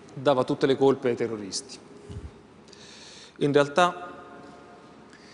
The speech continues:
i familiari dei bambini vogliono conoscere anche le responsabilità, le incapacità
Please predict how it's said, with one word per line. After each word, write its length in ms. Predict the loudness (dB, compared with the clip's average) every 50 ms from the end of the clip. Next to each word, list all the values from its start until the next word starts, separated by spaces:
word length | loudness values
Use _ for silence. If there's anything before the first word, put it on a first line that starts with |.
| -20 -20 -18 -14
i 60 | -8 -4
familiari 640 | -2 0 0 2 2 4 4 4 4 2 0 -2 -4 -8 -14 -18 -20 -20 -20 -20 -20 -20 -20 -20 -20 -20 -20 -20 -20 -20 -20 -20 -20 -20 -8 -6
dei 120 | -4 -4
bambini 680 | -2 -2 0 2 2 2 2 2 -2 -6 -8 -12 -16 -18 -20 -20 -20 -20 -20 -20 -20 -20 -20 -20 -20 -20 -20 -20 -20 -20 -20 -20 -20 -14
vogliono 500 | -2 2 4 4 6 4 4 2 0 0
conoscere 580 | 2 2 2 2 0 0 -2 -2 -2 0 0 0
anche 260 | 0 -2 -4 -4 -2
le 80 | -2 -2
responsabilità, 1120 | -2 -4 -6 -6 -8 -6 -4 -4 -4 -2 -2 -2 -2 0 0 -2 -2 -2 -4 -8 -16 -20 -20 -20 -20 -20 -20 -20 -20 -20 -20 -20 -20 -20 -20 -20 -20 -12 -2
le 120 | 2 4
incapacità 840 | 4 4 4 4 2 2 2 2 0 0 0 0 0 -2 -2 -6 -12